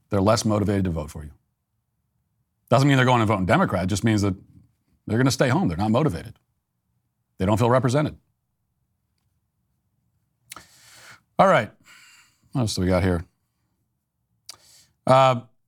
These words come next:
speak-, okay, well, speaking of documentaries, since we're on the subject, maybe we should, uh, mention this too. This is from the Daily Wire. "The climate may be getting hot, but A O C's new movie is most definitely not." Well done.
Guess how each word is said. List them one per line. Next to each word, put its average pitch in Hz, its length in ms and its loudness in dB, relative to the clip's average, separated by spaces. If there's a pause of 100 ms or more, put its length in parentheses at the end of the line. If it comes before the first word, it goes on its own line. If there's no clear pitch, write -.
(140)
speak-, 208 340 0
okay, 147 260 2
well, 113 140 2
speaking 190 260 0
of 120 80 2
documentaries, 107 600 0
since - 280 -4
we're 110 120 2
on 110 100 2
the 87 80 -4
subject, 92 420 -2
maybe 92 160 -2
we 95 100 0
should, 85 240 -4
uh, 85 200 0
mention 92 260 -2
this 90 180 -4
too. 90 260 -2
This - 100 -14
is 139 140 0
from 165 100 2
the 131 80 2
Daily 123 180 2
Wire. 110 380 2 (960)
"The - 80 -2
climate 220 340 2
may 175 140 2
be 160 80 2
getting 151 180 2
hot, 139 300 2
but 120 100 -2
A 135 140 0
O 165 80 2
C's 135 340 0
new 117 180 2
movie 117 300 2
is 90 160 -2
most 101 300 -2
definitely 101 400 0
not." 85 320 -2 (580)
Well 92 180 -4
done. 85 280 -2